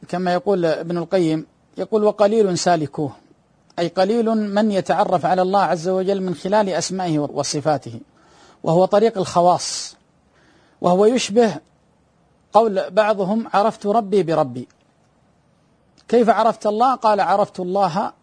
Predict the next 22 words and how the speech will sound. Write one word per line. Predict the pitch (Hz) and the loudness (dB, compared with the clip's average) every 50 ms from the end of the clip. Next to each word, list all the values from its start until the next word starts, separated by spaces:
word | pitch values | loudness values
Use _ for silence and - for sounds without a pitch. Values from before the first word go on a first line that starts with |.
| _ _ - | _ _ -8
بالله". | 165 165 156 147 139 131 - - - _ _ _ _ _ _ _ _ _ _ _ _ _ _ _ _ _ _ _ _ _ _ _ _ _ _ _ _ _ _ _ _ _ _ | -6 -4 -4 -4 -6 -6 -10 -14 -20 _ _ _ _ _ _ _ _ _ _ _ _ _ _ _ _ _ _ _ _ _ _ _ _ _ _ _ _ _ _ _ _ _ _
وكقول | - 170 180 175 - 214 220 - 247 247 240 196 | 0 0 0 2 2 0 2 4 2 2 4 2
عبد | 185 208 180 202 | 0 0 0 -2
الله | 208 208 214 202 175 175 | 0 2 2 2 2 0
بن | 170 175 180 170 | -2 -4 -6 -6
رواحة | 170 156 139 - 156 156 170 175 165 143 - - 135 - - _ - - | -4 -6 -4 -2 0 2 2 2 2 0 -2 -6 -8 -10 -12 _ -8 -6
رضي | 160 156 160 160 | -4 -2 0 0
الله | 165 170 175 170 156 147 | 0 2 2 2 2 2
عنه | 143 170 165 151 147 | 0 0 0 0 2
وأرضاه | 147 139 147 143 143 151 156 143 | 2 2 0 0 0 0 -2 -2
عندما | 127 139 151 143 147 143 147 143 143 | -2 -4 -4 -2 -2 -2 -2 -2 -2
أنشد | 165 147 - 151 143 143 | -4 -4 -4 -6 -6 -6
فقال: | 135 123 147 143 - 160 156 147 | -6 -6 -6 -2 0 -2 0 0
"والله | 147 151 156 160 170 170 156 143 147 151 147 - - - | -2 -2 0 0 2 2 2 0 -2 -4 -4 -6 -8 -4
لولا | 147 160 175 175 170 165 | -2 0 0 0 0 0
الله | 156 156 156 165 165 147 135 143 | -2 0 2 2 2 2 0 -2
ما | 143 160 | -2 -2
اهتدينا | 151 123 - - 160 147 165 175 175 175 165 156 - - _ _ _ _ _ - - - - _ - | -4 -4 -6 -8 -4 -4 -2 -2 -2 -4 -4 -6 -6 -10 _ _ _ _ _ -20 -20 -20 -20 _ -2
ولا | - 175 190 202 190 | 2 4 4 4 4
تصدقنا | 180 - 196 - - 196 180 170 202 208 - 208 196 196 196 | 2 0 -4 -2 -2 -2 0 0 0 0 0 -2 -2 0 2
ولا | 185 190 196 202 208 196 | 2 2 2 4 2 0
صلينا". | - - 202 196 190 185 196 208 208 202 202 208 202 | 0 -2 -4 -4 -2 0 0 0 0 0 0 0 -2